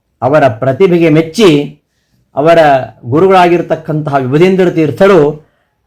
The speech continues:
ಅವರಿಗೆ ಶ್ರೀಪಾದರಾಜರು ಅಂತ ಬಿರುದು ಕೊಟ್ಟವರು. ಅಂತಹ ಶ್ರೇಷ್ಠ ವಿದ್ವಾಂಸರಾಗಿರ್ತಕ್ಕಂತಹ ಇವರ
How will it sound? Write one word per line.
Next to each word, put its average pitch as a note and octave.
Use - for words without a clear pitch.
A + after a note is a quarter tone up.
ಅವರಿಗೆ C3+
ಶ್ರೀಪಾದರಾಜರು D#3+
ಅಂತ C3
ಬಿರುದು D3
ಕೊಟ್ಟವರು. C3+
ಅಂತಹ E3
ಶ್ರೇಷ್ಠ G3
ವಿದ್ವಾಂಸರಾಗಿರ್ತಕ್ಕಂತಹ D3
ಇವರ C#3